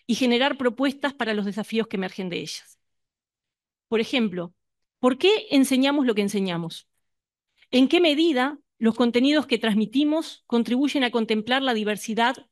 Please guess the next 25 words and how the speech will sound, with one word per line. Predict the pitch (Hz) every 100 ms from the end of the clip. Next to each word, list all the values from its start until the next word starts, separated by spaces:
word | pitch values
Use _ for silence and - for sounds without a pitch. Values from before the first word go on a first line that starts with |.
| _ _
de | 214
la | 214
vida | 240 269
social | - - 240 240
de |
nuestro | 220 214 196
país? | 185 175 175 - _ _ _ _ _ _ _ _ _
¿Cómo | - 269
preparamos | 254 247 226 247 269 302 - - -
a | 208
nuestros | 214 214 202
estudiantes | 208 220 226 311 277 277 302 - _ _
para | 220 214
entender | 214 220 240
los | 277 277
fenómenos | 247 254 262 254 240
emergentes | 208 208 285 277 262 262 269 _ _
ligados | 214 226 240 233
al | 208 202
tiempo | 254 262 240
histórico | - 247 233 214
que | 202
nos | 175
toca | 208 196
vivir? | 180 165 147